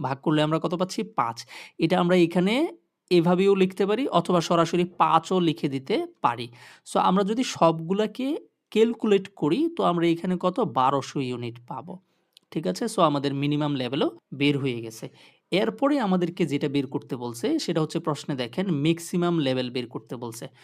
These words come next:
So, ম্যাক্সিমাম লেভেলের সূত্রটা কি ছিল? ম্যাক্সিমাম লেভেলের সূত্রটা ছিল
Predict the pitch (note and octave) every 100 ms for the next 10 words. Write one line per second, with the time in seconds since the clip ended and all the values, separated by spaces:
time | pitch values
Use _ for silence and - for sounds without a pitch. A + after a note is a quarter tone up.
0 | - - - C3+ C3+ D#3+ - F#3 G3+ F#3+
1 | F3+ F#3 F#3 - F#3 - F#3 F3+ F#3 F#3
2 | F#3+ D4 D#4+ _ _ - C#3+ D3 F3 -
3 | G#3 A3 G#3 F#3+ G3 F#3 - F#3 - E3
4 | D#3+ - B2 C3